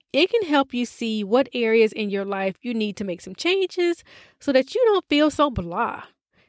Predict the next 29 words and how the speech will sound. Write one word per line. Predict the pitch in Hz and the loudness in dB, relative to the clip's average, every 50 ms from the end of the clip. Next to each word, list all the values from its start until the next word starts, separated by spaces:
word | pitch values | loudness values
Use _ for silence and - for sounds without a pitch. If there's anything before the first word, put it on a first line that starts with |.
| _ _ _ | _ _ _
Taking | - 294 320 330 - 508 508 359 | -2 -2 -2 0 0 -2 -2 -2
breaks | 240 220 233 233 233 214 - - | 0 2 2 2 2 0 -4 -10
are | - 214 214 220 226 | -10 -6 -4 -2 -2
important | - 220 214 - - - - 226 220 - 196 202 - | -2 -4 -6 -8 -8 -2 -2 0 0 0 -4 -6 -4
for | - 214 208 | -2 -2 0
our | 208 208 202 202 190 | 0 0 0 -2 -2
mental | 196 196 180 - - 190 | -2 -4 -4 -6 -8 -12
health, | - - 277 277 285 311 - - _ _ _ - - - _ _ | -4 0 0 0 0 0 -4 -10 _ _ _ -20 -20 -20 _ _
and | - 277 277 269 | 0 2 2 2
they | 285 392 440 - | 4 2 2 2
could | - - 311 220 208 - | 2 0 -2 -2 -4 -10
help | - - 285 269 - 233 | -6 -2 -2 -2 0 -2
rejuvenate | 226 202 185 180 240 349 415 330 247 214 190 175 | -4 -4 -2 0 2 2 2 2 2 2 2 0
us. | - 185 165 165 196 - - - - - _ _ _ _ _ | -2 -6 -6 -8 -8 -10 -12 -16 -20 -20 _ _ _ _ _
And | 247 254 247 | 2 2 2
in | 247 247 | 2 2
this | 247 311 370 - | 2 2 2 0
season | - - 302 302 294 294 240 | 0 0 0 2 2 0 0
of | 233 214 180 | -2 -2 -2
redundancy, | 185 180 175 220 226 277 294 285 294 - - 302 294 294 294 - _ _ _ _ _ _ | -4 -2 2 4 4 4 4 2 -2 -2 -2 0 0 0 -2 -4 _ _ _ _ _ _
some | - - 359 370 | -4 -2 0 2
of | 381 320 311 | 2 2 2
you | 311 | 2
may | 277 262 254 254 240 | 2 2 0 0 0
just | 208 240 247 - 220 | -2 -4 -4 -2 -2
need | 220 233 240 - | -2 -2 -2 -4
to | - 262 | -4 -4
be | 202 220 220 220 | -4 -4 -4 -4
rejuvenated. | 190 196 190 170 175 240 285 320 339 311 285 226 196 175 - - - - | -6 -8 -8 -6 -2 2 4 4 4 4 4 2 2 -2 -4 -8 -12 -12